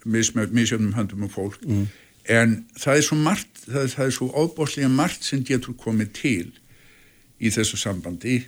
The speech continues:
Speaker 1: og, og, eh, það er, það er búið að sýna fram á það er, að það á svolítill hluta þessu á rætur sínar í erfðum.
Speaker 2: Mm.
Speaker 1: Í, en, eh, það, það virðist vera margt annað sem hefur miklu meiri áhrif á það.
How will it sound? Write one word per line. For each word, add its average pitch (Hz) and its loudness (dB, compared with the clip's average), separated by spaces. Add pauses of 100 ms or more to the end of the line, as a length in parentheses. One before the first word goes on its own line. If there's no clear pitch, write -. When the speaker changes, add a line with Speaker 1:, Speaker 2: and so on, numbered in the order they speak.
Speaker 1:
og, 98 0
og, 95 2
eh, 92 -2
það 107 4
er, 101 2 (200)
það - -4
er 110 0
búið 120 4
að - 2
sýna 120 0
fram 113 2
á 110 4
það 107 -2
er, 95 -8 (920)
að 113 2
það 117 6
á - 4
svolítill 151 2 (280)
hluta 147 -2
þessu 139 -2 (140)
á 117 -8
rætur 123 0
sínar 127 2
í 113 4
erfðum. 107 -2
Speaker 2:
Mm. 113 2 (580)
Speaker 1:
Í, 113 4 (240)
en, 113 4
eh, 110 0 (640)
það, 113 0
það 117 0
virðist 117 2
vera 113 2
margt 139 0
annað 135 2
sem - -2
hefur 110 2
miklu 131 2
meiri 135 4
áhrif 107 0
á 71 -12
það. - -18